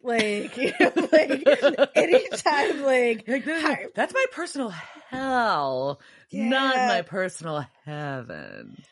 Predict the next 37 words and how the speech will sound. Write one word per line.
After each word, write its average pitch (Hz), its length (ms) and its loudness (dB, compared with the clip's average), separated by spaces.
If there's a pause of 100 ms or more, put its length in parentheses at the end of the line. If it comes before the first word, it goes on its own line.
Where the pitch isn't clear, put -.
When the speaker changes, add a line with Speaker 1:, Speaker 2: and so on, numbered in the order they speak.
(140)
Speaker 1:
Oh, 247 260 -4
God. 226 200 -4
Speaker 2:
Different. 226 240 -6
Speaker 1:
And 269 100 -8
so 277 280 -2
Adam 262 520 -4
was 233 200 -8
like, 208 220 -8
what? 208 360 -12
So, 254 120 -8
<laughs> 247 180 -6
like, 226 200 -4
it 226 60 -6
would 247 60 -2
have 254 120 -6
probably 254 260 -4
been 262 180 -10
early 202 300 -8
two 226 220 -14
thousand. 240 800 -8
So, 233 280 -4
like, 202 200 -10
what 214 360 -6
terrible, 202 760 -8
like, 196 320 -10
song 196 400 -10
would 190 80 -12
have 185 80 -14
been 190 180 -14
playing 185 400 -12
on 180 80 -14
his 180 160 -18
prom 190 460 -14
over - 220 -14
and - 100 -14
over 185 220 -16
again? - 380 -20